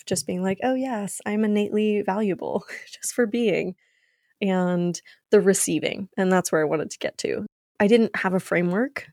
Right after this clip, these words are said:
previously for that, and I'd grown up believing giving was much better than receiving. The more that I was able to give, give, give, the more people would value me. I was not aware that I had that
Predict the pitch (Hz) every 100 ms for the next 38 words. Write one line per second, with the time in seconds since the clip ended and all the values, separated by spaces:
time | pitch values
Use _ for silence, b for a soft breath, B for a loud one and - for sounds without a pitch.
0 | _ 247 240 247 247 240 254 254 254 -
1 | - 190 175 175 196 220 226 - 185 180
2 | 160 - 180 180 180 - 180 175 175 175
3 | 170 180 190 196 180 156 170 - 180 185
4 | 214 247 247 247 - 254 254 254 254 _
5 | _ _ - 185 180 175 185 180 175 170
6 | - 185 170 175 175 170 170 - 175 180
7 | - 170 165 175 214 226 233 226 _ _
8 | _ _ _ - 190 175 170 170 175 170
9 | 165 160 170 165 165 - - 202 _ -
10 | 180 175 165 226 185 190 190 202 - -
11 | 185 190 185 190 202 196 208 214 -